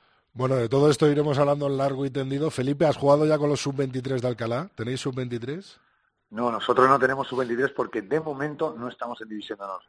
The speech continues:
Speaker 1: Bueno, pero podéis
Speaker 2: Entonces,
Speaker 1: ir fraguando ese equipo.
Speaker 2: entonces no tenemos, pero sí, sí tenemos, sí tenemos segundo equipo y la idea es que sean chicos, chicos jóvenes para que se vayan, se vayan formando y hacer un proyecto de, de futuro en el que en poco tiempo podamos estar arriba.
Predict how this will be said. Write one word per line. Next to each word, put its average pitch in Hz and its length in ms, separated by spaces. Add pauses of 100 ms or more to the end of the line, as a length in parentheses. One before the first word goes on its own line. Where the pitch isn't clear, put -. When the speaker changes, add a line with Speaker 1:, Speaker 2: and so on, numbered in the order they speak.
(140)
Speaker 1:
Bueno, 98 200
pero 98 200
podéis 95 240
Speaker 2:
Entonces, 120 360
Speaker 1:
ir 127 60
fraguando 123 460
ese 113 160
equipo. 139 260
Speaker 2:
entonces 117 280
no 127 80
tenemos, 113 260
pero 110 180
sí, 135 180
sí 120 120
tenemos, 131 320 (340)
sí 120 60
tenemos 131 280
segundo 120 280
equipo 120 320
y 117 40
la 107 100
idea 107 180
es - 80
que 110 120
sean 107 280
chicos, 104 640 (580)
chicos - 280
jóvenes 120 380
para 107 220
que 95 80
se 101 140
vayan, 107 680
se - 80
vayan 104 220
formando 120 580
y 110 120
hacer 107 260
un 113 80
proyecto 110 340
de, 107 280
de 104 100
futuro 117 460
en 139 60
el 107 100
que - 80
en 98 80
poco 104 180
tiempo 113 320
podamos 98 380
estar 98 180
arriba. 113 260